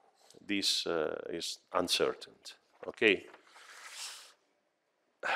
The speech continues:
Now, I, I, I shown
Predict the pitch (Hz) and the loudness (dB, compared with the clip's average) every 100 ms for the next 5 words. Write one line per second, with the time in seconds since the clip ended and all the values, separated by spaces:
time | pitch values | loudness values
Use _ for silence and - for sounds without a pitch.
0 | - - - - 226 220 123 - 202 196 | 0 -2 -4 6 10 12 12 12 12 12
1 | 196 208 143 123 - - _ - _ _ | 12 12 8 6 -2 -20 _ -20 _ _
2 | _ _ _ - - - - - - - | _ _ _ -12 -10 -10 -12 -14 -16 -16
3 | - - - 143 - - 156 131 107 | -20 -4 8 8 8 6 6 6 6